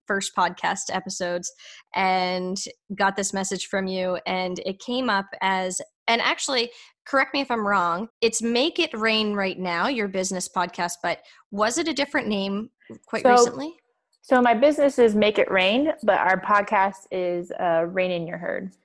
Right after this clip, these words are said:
Speaker 1: Can you just explain to me just a little bit about who you are and explain to the audience,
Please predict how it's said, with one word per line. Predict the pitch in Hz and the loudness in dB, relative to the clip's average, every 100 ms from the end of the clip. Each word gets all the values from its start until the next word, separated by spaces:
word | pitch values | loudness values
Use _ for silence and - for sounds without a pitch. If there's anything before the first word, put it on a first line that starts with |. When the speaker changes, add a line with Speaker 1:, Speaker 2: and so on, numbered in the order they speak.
| _ - | _ -10
Speaker 1:
Can | 311 285 | -4 -2
you | 311 453 | -2 -2
just | 508 - | -6 -4
explain | 339 226 - 220 214 214 | -4 -4 -8 -6 -4 -4
to | 214 | -6
me | 196 196 | -6 -6
just | 196 311 - - | -6 -6 -6 -4
a | |
little | 214 226 269 | -2 -2 -2
bit | 277 | -2
about | 220 190 - | 0 -2 -2
who | 285 | -2
you | 277 254 | -2 0
are | 202 175 180 - - _ - | 0 0 -4 -6 -20 _ -2
and | 233 233 226 - | 0 0 -2 -4
explain | 240 - - 269 339 | -4 -2 0 2 2
to | |
the | 349 247 | 0 2
audience, | 220 208 208 202 208 - | 2 2 -2 -4 -6 -10